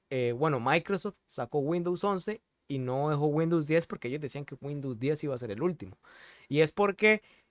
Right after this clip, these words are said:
llegó la pandemia milagrosamente, mae, y la gente se vio forzada a hacer un upgrade de sus equipos en casa, entonces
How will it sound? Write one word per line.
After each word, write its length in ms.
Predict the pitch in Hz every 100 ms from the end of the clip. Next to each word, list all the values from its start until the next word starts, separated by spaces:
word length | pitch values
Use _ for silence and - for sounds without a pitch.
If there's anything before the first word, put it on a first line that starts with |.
| _ -
llegó 300 | 147 143 185
la 120 | 190
pandemia 540 | 208 208 220 208 196
milagrosamente, 1080 | 190 156 139 160 170 202 220 202 190 226 220 _ _ _ _ -
mae, 520 | 175 180 165 151 - _
y 1000 | 180 156 147 143 139 139 139 135 135 156 -
la 120 | 139
gente 420 | 151 156 156 196
se 160 | 190 180
vio 800 | 151 160 175 196 196 170 127 - _ -
forzada 800 | - 147 135 190 220 185 170 175 _ _ _ _
a 360 | 151 175 196 147
hacer 200 | 170 170
un 160 | 175
upgrade 460 | 190 180 180 190 202 - _ _ _
de 640 | 147 147 139 135 135 127
sus 160 | - 123
equipos 440 | 123 156 156 180 185
en 100 | 180
casa, 500 | 226 208 - 202 - _ _
entonces 760 | 147 139 156 139 180 185 160